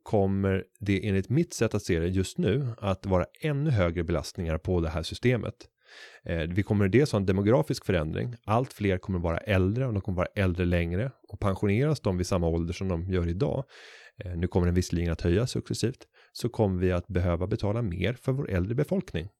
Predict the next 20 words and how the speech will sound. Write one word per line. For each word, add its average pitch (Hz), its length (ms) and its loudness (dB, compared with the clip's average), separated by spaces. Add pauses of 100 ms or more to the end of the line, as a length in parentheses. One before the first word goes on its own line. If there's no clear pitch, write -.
(640)
Dessutom 113 420 4
så 120 100 0
har 110 80 6
vi 101 100 4
många 95 300 2
som 98 120 -2
idag 85 180 2
står - 340 -2
utanför 90 380 0
arbetsmarknaden. 92 960 0
Vi 98 140 2
har 85 140 0
fa-, - 160 -4 (120)
haft - 320 -4
en 87 80 -2
stor - 300 -2
invandring. 90 800 0 (100)
Vi 98 100 2
vet 98 640 2
att - 100 2